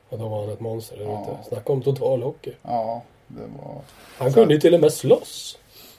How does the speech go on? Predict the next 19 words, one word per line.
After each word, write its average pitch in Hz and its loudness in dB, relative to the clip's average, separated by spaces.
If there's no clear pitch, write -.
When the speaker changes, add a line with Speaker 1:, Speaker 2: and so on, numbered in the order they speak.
Speaker 2:
Ja, 117 -4
det, - -20
det, - -16
sen 123 -8
behövde 113 -6
han 104 -6
väl 104 -6
aldrig 104 -6
göra 208 6
Speaker 1:
Nej, 233 10
Speaker 2:
det. 233 12
Speaker 1:
exakt, - 6
men 208 8
om 196 8
Speaker 2:
Nej, 202 10
Speaker 1:
det 233 8
behövdes 190 8
så - 6
Speaker 2:
ja. 113 4